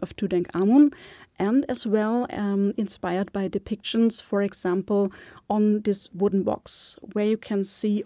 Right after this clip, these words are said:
all the details, especially the feathers on the head of the horse or the blanket on its back. There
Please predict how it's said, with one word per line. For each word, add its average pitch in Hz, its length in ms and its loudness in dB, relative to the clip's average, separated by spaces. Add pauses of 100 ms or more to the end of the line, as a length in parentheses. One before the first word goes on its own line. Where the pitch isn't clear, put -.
all 240 320 4
the 220 100 2
details, 226 720 -2 (280)
especially 196 560 -2
the 185 120 -4
feathers 233 580 0
on 180 160 -2
the 180 60 -4
head 190 260 -4
of - 160 -10
the 196 80 -4
horse 196 480 0
or 180 240 0
the 175 300 -4 (120)
blanket 175 460 -2
on 151 140 -4
its - 180 -12
back. - 380 -10 (2250)
There 233 320 10